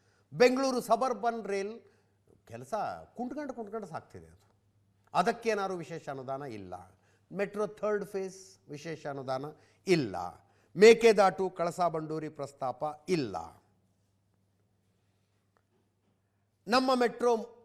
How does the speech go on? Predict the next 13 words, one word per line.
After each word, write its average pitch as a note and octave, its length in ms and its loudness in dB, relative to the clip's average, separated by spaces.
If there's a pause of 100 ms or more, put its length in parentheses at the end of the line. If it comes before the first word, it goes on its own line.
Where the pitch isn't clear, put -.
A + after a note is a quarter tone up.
(280)
ಮೂರನೇ A3+ 280 2
ಹಂತದ G3+ 320 0
ವಿಸ್ತರಣೆ E3+ 520 -2
ಪ್ರಸ್ತಾಪ C3 480 -4
ಇಲ್ಲ. A#2+ 400 -6
ರಾಯಚೂರಿನವ್ರು G3+ 720 -6
ಪಾಪ D3+ 240 -12
ಏಮ್ಸ್ F#3 420 -4
ಕೇಳ್ತಿದ್ದಾರೆ, D#3+ 680 -6
ಕೇಳ್ತಿದ್ದಾರೆ, D3 580 -10
ವರ್ಷಗಟ್ಟಲೆ F3+ 720 -10
ಕೇಳ್ತಿದ್ದಾರೆ F2+ 540 -14
ಅವರು, E2+ 320 -20